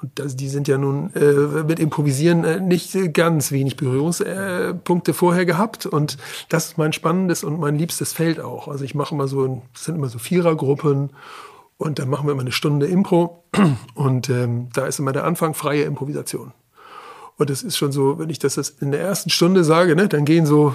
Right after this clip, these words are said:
wie bei dir jetzt, Jürgen, dann gehen so die, die Augenbrauen hoch und so. Und dann siehst du innerlich so, "Oh Gott, ne, da, das, da haben sie dann erstmal ganz große Ängste." Und dann das wie bei dir, wenn du dann mit den Kindern arbeitest,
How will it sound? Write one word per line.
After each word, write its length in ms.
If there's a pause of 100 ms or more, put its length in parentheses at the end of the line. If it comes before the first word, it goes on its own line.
(100)
wie 60
bei 140
dir 200
jetzt, 180
Jürgen, 240
dann 100
gehen 160
so 120
die, 180 (760)
die 300
Augenbrauen 540
hoch 300
und 120
so. 160
Und 180
dann 100
siehst 180
du 60
innerlich 280
so, 160
"Oh 200 (240)
Gott, 420
ne, 160 (160)
da, 540 (120)
das, 260 (100)
da 160
haben 120
sie 120
dann 180
erstmal 840
ganz 240
große 340
Ängste." 500
Und 220
dann 160 (640)
das 260
wie 100
bei 160
dir, 220
wenn 120
du 100
dann 180
mit 140
den 200
Kindern 360
arbeitest, 560